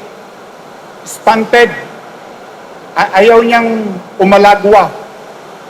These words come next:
Na-, natatakot siya. Nahihirapan siya. But because of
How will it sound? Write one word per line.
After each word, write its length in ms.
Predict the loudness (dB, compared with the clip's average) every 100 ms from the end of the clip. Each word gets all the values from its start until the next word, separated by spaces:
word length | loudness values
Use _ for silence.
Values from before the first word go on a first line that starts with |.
| -10
Na-, 160 | -10 -6
natatakot 600 | -2 0 0 0 -2 -2
siya. 280 | 2 2 0 -8 -18 -20 -20 -20 -20 -20 -20 -20 -20 -20 -20 -20 -20 -20 -20 -20 -4
Nahihirapan 640 | -2 0 2 4 4 0 0
siya. 320 | 0 0 -2 -8 -20 -20 -20 -20 -20 -20 -20 -20 -20 -6
But 200 | -4 -2
because 320 | -2 0 2 4
of 240 | 2